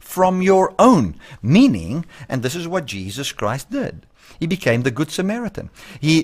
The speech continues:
lived amongst humans, and he didn't hide himself. The word came and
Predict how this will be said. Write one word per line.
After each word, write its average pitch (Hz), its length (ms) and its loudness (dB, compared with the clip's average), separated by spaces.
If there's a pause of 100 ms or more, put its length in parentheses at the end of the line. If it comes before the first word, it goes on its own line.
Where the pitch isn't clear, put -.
lived 170 600 2
amongst 147 520 0
humans, 120 800 -2 (340)
and 151 240 0
he 156 140 -2
didn't 170 420 -2
hide 180 640 2
himself. 120 880 -4 (220)
The 139 120 2
word 208 580 2 (260)
came 165 260 0
and 131 320 -2